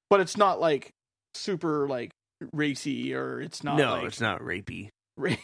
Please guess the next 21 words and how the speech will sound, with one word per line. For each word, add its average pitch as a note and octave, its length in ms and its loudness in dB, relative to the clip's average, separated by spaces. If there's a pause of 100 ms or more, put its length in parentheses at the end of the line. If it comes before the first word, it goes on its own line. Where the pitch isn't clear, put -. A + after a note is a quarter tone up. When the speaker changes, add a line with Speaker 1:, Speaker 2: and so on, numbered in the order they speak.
Speaker 1:
<laughs> - 180 -8
it's B3 220 -2
not. G3+ 440 6
<laughs> - 300 2 (420)
Yeah. E3+ 200 4 (300)
Guys, D#3+ 160 8
Speaker 2:
Is - 40 8
that - 0 -
Speaker 1:
don't D3+ 160 8
Speaker 2:
what F3 80 6
Speaker 1:
worry F3+ 140 6
Speaker 2:
you - 20 4
Speaker 1:
about - 40 0
Speaker 2:
said? C3 260 4
Speaker 1:
it. D#3+ 120 -8 (440)
I D#3 100 6
said F3+ 340 2
racy, A3 600 -6
I A#2+ 240 4
Speaker 2:
Oh. - 40 -2
Speaker 1:
think. A3+ 300 -4